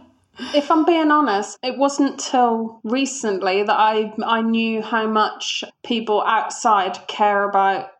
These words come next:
prisoners. I always got the impression that, say, the public or even, even, you know, my, my family members, you know, prison is there to punish you.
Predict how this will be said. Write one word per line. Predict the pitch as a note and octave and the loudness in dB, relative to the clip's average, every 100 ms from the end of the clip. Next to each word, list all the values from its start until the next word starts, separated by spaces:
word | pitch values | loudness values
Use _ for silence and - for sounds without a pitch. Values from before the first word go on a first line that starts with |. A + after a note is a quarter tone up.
| - | -8
prisoners. | - A#3+ A#3 G3 F#3+ - - _ _ _ _ _ - | -6 -2 0 -2 -2 -12 -18 _ _ _ _ _ 2
I | C4+ | 4
always | C#4+ D4 C4+ | 4 2 0
got | - C#4 A#3+ | 0 -2 0
the | |
impression | B3 A#3+ A#3 B3 B3 - G#3 | -2 -2 0 0 0 -2 0
that, | G3 F#3+ | 0 -4
say, | - A3+ G#3+ | -4 0 0
the | G3+ | -2
public | G#3 - A3 A3 G#3+ G#3+ G#3 - - | -4 0 0 0 0 0 0 -4 -6
or | A3+ G#3 G#3 | 0 0 0
even, | B3+ B3+ B3+ B3 B3 | 0 -2 -2 -4 -4
even, | C4+ C4+ B3+ B3+ A#3+ A#3 A#3 A3+ A3 A#3+ G3+ | -2 -2 0 0 0 0 -2 -2 -6 -12 -6
you | A3+ A#3 | -2 0
know, | F#3+ G3 | 0 2
my, | G#3+ A3 A3 - | 2 0 -4 -4
my | A3 G#3+ | 0 0
family | G#3+ A3 G#3 G#3 G#3 | 0 0 0 2 0
members, | G#3 G3+ G3+ G3+ G3+ G3 G3 - - | 0 0 0 0 0 -2 -6 -14 -10
you | A#3 A#3+ | -4 -2
know, | G3 | 0
prison | G3 - A#3 A#3 A3 | -2 -2 -4 0 0
is | G#3 G#3 | 0 0
there | G#3 G3+ G3+ | 0 0 -2
to | G#3+ | -8
punish | - A3 G#3+ G#3+ - | -2 0 0 -2 -2
you. | F#3+ G3 | -2 -2